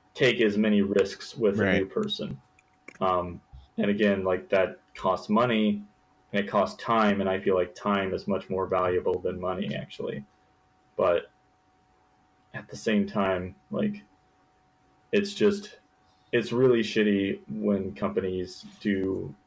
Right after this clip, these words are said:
Speaker 1: the things
Speaker 2: Yeah.
Speaker 1: that
Speaker 2: I
Speaker 1: they
Speaker 2: mean,
Speaker 1: do.
Speaker 2: but that's the thing is, like, when layoffs happen, like,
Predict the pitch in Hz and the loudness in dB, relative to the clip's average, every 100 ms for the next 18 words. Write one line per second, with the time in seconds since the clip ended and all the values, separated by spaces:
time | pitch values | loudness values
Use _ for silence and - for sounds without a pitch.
0 | _ - _ - 104 101 85 - - - | _ -20 _ -4 -2 0 -2 -2 -8 -8
1 | - 147 165 151 - 151 131 180 - 139 | 6 10 12 10 8 8 10 10 8 6
2 | 202 139 107 123 113 - _ _ _ - | 8 8 8 8 8 6 _ _ _ -20
3 | - _ _ 135 135 151 180 160 123 - | -20 _ _ 6 10 12 12 12 8 8
4 | 156 160 117 104 101 98 95 - 117 107 | 8 8 6 2 2 0 -4 -4 2 4
5 | 101 | 4